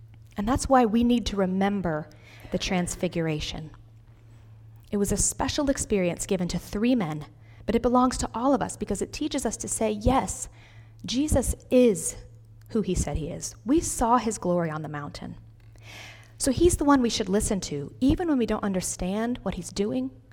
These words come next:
or where this path is leading. Even when we don't like what he's asking of us, we can trust his authority.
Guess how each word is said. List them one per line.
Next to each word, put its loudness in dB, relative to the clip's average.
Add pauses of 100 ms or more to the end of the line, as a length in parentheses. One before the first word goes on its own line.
(320)
or -2
where 2
this -2
path -6
is -6
leading. -6 (1500)
Even 4
when 4
we 2
don't 0
like 0
what 2
he's -2
asking -6
of -6
us, -6 (120)
we -2
can -6
trust -6 (240)
his -6
authority. -8